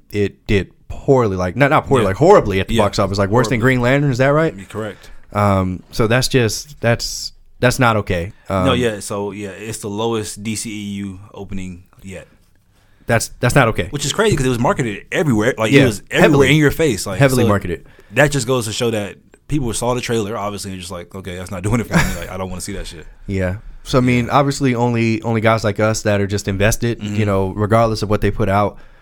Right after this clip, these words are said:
Speaker 1: um, are, are gonna go see it. Which, which it, it, it sucks, man, because this is, this is one of those films that, that's woman-led, that, that should have done better.
Speaker 2: Mm-hmm.
Speaker 1: Um, but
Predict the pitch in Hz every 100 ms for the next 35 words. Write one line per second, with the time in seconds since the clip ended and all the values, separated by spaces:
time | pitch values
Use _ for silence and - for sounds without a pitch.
0 | - - 95 95 92 92 90 90 - -
1 | - 101 101 98 107 104 95 - 123 110
2 | 95 143 156 131 151 139 139 147 147 135
3 | - - 160 143 - 165 110 104 104 113
4 | 107 107 123 139 143 123 - - - -
5 | 147 147 135 123 120 - 120 117 110 110
6 | 107 98 110 101 - - 62 123 123 123
7 | 117 113 110 107 - 104 101 101 - -
8 | 107 104 156 143 120 117 110 104 104 117
9 | 101 101 - 95 104 107 - - 101 104
10 | 101 98 95 _ _ _ 117 107 117 110
11 | 107 -